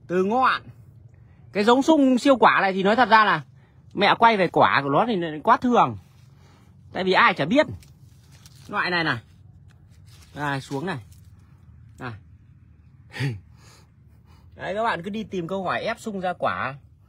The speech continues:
Có cái loại này mong nó đéo ra quả, đéo được.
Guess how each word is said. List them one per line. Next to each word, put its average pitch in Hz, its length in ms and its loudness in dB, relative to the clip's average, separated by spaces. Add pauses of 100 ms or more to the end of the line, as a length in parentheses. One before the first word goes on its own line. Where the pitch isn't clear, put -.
(320)
Có 180 120 -8
cái 214 100 -6
loại 202 200 -2
này 147 100 -8
mong 165 240 -4
nó 165 60 -14
đéo 180 180 -6
ra 196 160 -4
quả, 104 360 -4
đéo 170 140 -12
được. 180 220 -8